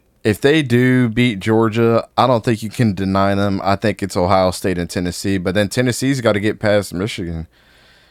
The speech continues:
And, I mean, how many of up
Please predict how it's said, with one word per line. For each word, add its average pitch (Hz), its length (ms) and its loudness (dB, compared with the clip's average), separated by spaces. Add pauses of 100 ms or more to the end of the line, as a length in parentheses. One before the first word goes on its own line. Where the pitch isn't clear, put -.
(240)
And, 92 520 0 (480)
I 107 100 2
mean, 110 180 4
how 120 160 4
many 127 220 4
of 120 200 2
up 120 200 2